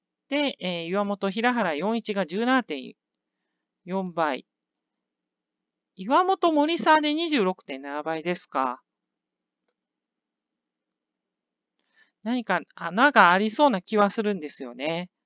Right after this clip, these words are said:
で、逆に、えー、木暮が指し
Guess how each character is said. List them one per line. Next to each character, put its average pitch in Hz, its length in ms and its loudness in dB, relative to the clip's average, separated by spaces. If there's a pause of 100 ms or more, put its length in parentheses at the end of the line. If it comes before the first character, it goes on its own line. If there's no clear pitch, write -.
(1500)
で、 233 80 -6
逆 262 300 -4
に、 339 260 -4
え 202 160 -2
ー、 196 80 -6
木 294 160 -2
暮 381 220 2
が 381 80 2
指 381 240 4
し - 220 -2